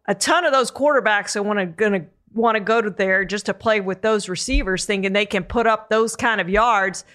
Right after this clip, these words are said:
that Jameis did without the interceptions. And maybe that's what the Bucs see too.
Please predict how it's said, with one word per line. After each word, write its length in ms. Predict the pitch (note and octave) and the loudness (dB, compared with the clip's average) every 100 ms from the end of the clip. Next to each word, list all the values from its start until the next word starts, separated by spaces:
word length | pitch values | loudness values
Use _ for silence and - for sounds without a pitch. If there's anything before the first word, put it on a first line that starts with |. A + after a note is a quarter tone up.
| _ | _
that 160 | - G#3 | -2 0
Jameis 460 | G#3 A#3 C4+ G3+ - | 2 0 0 -4 -2
did 220 | G3+ F3+ | -2 0
without 420 | G3 F#3+ G3+ G3+ | -2 0 0 -2
the 80 | G3 | -6
interceptions. 680 | F#3+ E3+ A3 A#3 - F#3 | -4 -2 -2 -2 -4 -6
And 120 | G3+ G3+ | -2 0
maybe 220 | B3+ D4 | 0 2
that's 220 | C4 B3+ | 0 0
what 140 | B3+ | -4
the 80 | - | -4
Bucs 280 | F#3+ G#3+ A3+ | 0 0 0
see 260 | - A#3+ G#3+ | -6 -6 0
too. 320 | A#3+ A#3+ | 2 2